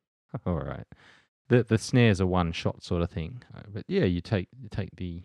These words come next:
the string and you, you <laughs> return to camp with your,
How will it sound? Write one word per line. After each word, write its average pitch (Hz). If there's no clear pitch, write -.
the 80
string 101
and 92
you, 90
you 85
<laughs> -
return 92
to 90
camp 98
with 92
your, 87